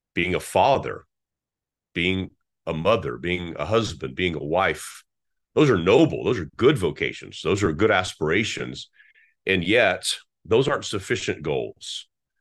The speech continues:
Um, in, in the early days of our church, we were, um, I think, unduly influenced by some of the things in the family integrated church movement and, and, and other influences. And one of the things that, as I reflect upon that time,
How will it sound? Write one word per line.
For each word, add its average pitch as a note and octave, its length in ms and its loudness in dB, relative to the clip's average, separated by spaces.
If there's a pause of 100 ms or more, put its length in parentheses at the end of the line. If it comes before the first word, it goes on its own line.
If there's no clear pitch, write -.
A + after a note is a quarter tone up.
(380)
Um, D#2+ 340 -2
in, G2 360 0
in F#2+ 200 2
the F#2 100 2
early A2 260 2
days F#2+ 360 2
of D#2 80 -6
our D2+ 120 -4
church, - 520 0
we F2+ 140 0
were, F2 380 2 (880)
um, E2 380 -2 (160)
I F#2 80 -2
think, G#2 260 -2
unduly G#2 540 2
influenced E2 1000 -4 (180)
by E2+ 340 0
some G2 200 -4
of F2+ 60 -4
the E2 80 -8
things F2+ 340 0
in D2+ 300 -2
the E2 100 -6
family F2+ 380 0
integrated E2 420 0
church - 340 -4
movement E2 640 -4
and, D2 160 -4
and, D2 220 -6
and D#2+ 160 -6
other F2+ 320 0
influences. D#2+ 800 -4
And D2 120 -6
one A2+ 180 2
of D3 60 -2
the A2+ 80 -2
things G2+ 420 -2
that, D#2+ 220 0
as D#2+ 120 -4
I G2 60 0
reflect G2+ 500 -2
upon D#2+ 240 -2
that D2 180 -6
time, C2+ 500 -4